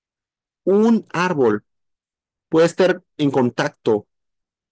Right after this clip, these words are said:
con muchos de los miles de los árboles a su alrededor. Y, y, y los árboles están siendo mantenidos par-,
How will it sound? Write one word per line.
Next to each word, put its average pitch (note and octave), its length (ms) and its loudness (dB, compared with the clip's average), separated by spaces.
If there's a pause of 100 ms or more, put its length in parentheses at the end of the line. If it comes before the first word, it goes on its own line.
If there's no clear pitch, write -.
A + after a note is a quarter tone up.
(120)
con C#3+ 420 2
muchos G#3 460 0
de F#3+ 100 2
los C#3+ 220 2
miles B3 760 2
de F3 80 2
los D3+ 260 -2
árboles D3 500 0
a A#2+ 40 0
su A#2+ 120 -4
alrededor. A#2+ 640 -2 (1900)
Y, C#3+ 200 0
y, C3 300 -2
y C#3+ 100 0
los B2+ 180 0
árboles F#3+ 340 2
están D#3+ 380 -2
siendo F3+ 380 0
mantenidos D#3 420 -2
par-, C3+ 220 -8